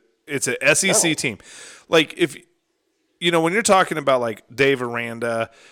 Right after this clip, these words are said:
Speaker 1: and Leipold and shit like that, like, dude, the, the only other conference that's comparable to the Big Ten is the S E C.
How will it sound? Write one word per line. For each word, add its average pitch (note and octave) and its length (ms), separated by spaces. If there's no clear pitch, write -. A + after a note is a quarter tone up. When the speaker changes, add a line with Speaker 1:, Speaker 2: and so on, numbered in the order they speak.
Speaker 1:
and A#2 360
Leipold A#2 920
and G#2+ 640
shit D3 200
like C3 120
that, A#2+ 140
like, C#3+ 320
dude, D3 340
the, D3 120
the C#3 280
only A3+ 540
other F3+ 280
conference C#3+ 580
that's B2 180
comparable B2+ 580
to C3+ 80
the B2 100
Big A#2 320
Ten E2+ 420
is C3+ 160
the A2+ 180
S G2+ 180
E G#2+ 60
C. - 300